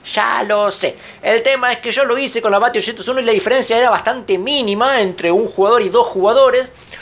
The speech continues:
Lo probé como dos o tres veces y era mínima. Entonces dije: "Vamos a ver si cambia con respecto a la moto". Entonces que me puse acá la B F y vamos a estar probando entonces si con esta hace más diferencia.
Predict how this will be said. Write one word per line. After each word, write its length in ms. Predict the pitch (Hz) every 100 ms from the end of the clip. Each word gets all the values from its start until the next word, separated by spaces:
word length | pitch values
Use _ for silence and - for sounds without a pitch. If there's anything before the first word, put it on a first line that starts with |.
| -
Lo 100 | 180
probé 240 | 180 208 247
como 160 | 185
dos 140 | 240 202
o 40 |
tres 180 | 190 185
veces 320 | 226 208 -
y 40 | 190
era 140 | 196
mínima. 260 | 254 247 214
Entonces 240 | 254 247
dije: 100 | 214
"Vamos 160 | 262 269
a 20 |
ver 80 | 254
si 100 | 208
cambia 320 | 254 262 226
con 100 | 185
respecto 380 | 160 - 247 202
a 40 |
la 80 | 208
moto". 260 | 339 285 233
Entonces 200 | 247 254
que 60 |
me 80 | 262
puse 240 | 254 302
acá 320 | 262 285 269 - - -
la 200 | - 254
B 240 | 240 254 254
F 260 | - - - - -
y 300 | 262 262 254
vamos 220 | 240 247
a 0 |
estar 180 | 247 240
probando 400 | 233 240 226 240
entonces 580 | 233 240 220 240 233 - -
si 120 | 233
con 100 | 233
esta 220 | 233 226
hace 340 | 208 214 220 -
más 240 | 185 208
diferencia. 840 | 202 180 262 302 269 202 226 254